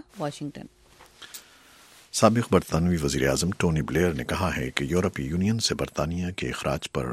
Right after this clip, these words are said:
Speaker 2: اس قدر اختلافات ہیں کہ اس بارے میں دوبارہ ریفرینڈم ہونا چاہیے۔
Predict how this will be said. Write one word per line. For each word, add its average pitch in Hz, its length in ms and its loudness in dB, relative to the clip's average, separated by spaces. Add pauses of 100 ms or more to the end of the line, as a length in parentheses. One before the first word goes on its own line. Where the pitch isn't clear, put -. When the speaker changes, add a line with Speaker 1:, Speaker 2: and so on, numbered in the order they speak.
Speaker 2:
اس - 180 2
قدر 123 220 -2
اختلافات - 680 -6
ہیں - 80 -2 (460)
کہ 95 100 2
اس 87 120 2
بارے 95 220 6
میں 107 120 0
دوبارہ 73 480 0 (300)
ریفرینڈم 76 500 -2 (160)
ہونا 85 160 -2
چاہیے۔ - 400 -6